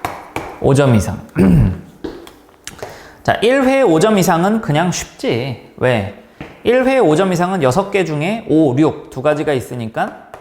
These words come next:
삼분의 일이에요. 근데 이제 이 회 오 점 이상이라고 하는 거는 처음에 던질 때에는 오보다 작은 수가 나와야 되잖아. 처음에는,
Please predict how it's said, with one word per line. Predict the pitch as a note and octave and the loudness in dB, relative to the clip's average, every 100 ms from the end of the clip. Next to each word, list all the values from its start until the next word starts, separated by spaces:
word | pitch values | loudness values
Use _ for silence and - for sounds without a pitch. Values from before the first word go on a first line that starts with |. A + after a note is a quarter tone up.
| - - | -18 -14
삼분의 | A#2+ G#3 G#3+ G#3 | -12 -8 -6 -6
일이에요. | B3 A#3+ - - - - - _ - - - _ _ _ _ - - - - _ _ - - - - _ - _ - | -6 -8 -10 -14 -18 -20 -20 _ -20 -20 -20 _ _ _ _ -20 -20 -20 -20 _ _ -20 -20 -20 -20 _ -20 _ -4
근데 | A#3 F#3 | 0 2
이제 | F3+ | 2
이 | A2+ C#3+ A3+ | 2 2 2
회 | A#3 B3+ A#3+ | 2 2 2
오 | D3 D3 | 2 2
점 | F#3+ D3 | 0 -2
이상이라고 | C3 D#3 D3+ C3 B2+ D#3 | -2 -2 -2 -4 -2 -2
하는 | F#3+ D#3+ | -2 -4
거는 | A2 E3 A2+ G#2 - _ - - | -4 -4 -6 -10 -18 _ -20 -20
처음에 | - - C#4+ D4+ D4+ C#4 | -12 -2 0 2 0 0
던질 | A3+ G3+ G3+ G3 | 0 0 -4 -4
때에는 | F3 E3+ G3 B2 | -6 -4 -6 -2
오보다 | C#3+ F3 F#3 F3+ | -2 -2 -2 -4
작은 | - C3 C#3+ E3 | -4 -4 -2 -4
수가 | - D3+ | -6 -4
나와야 | C#3+ A#2+ A#2 | -2 -2 -2
되잖아. | G#2+ G#2 G#2 | -6 -8 -12
처음에는, | - - C#4 C4+ G3+ E3 A3 F4 | -8 -2 0 0 -2 -2 -6 -8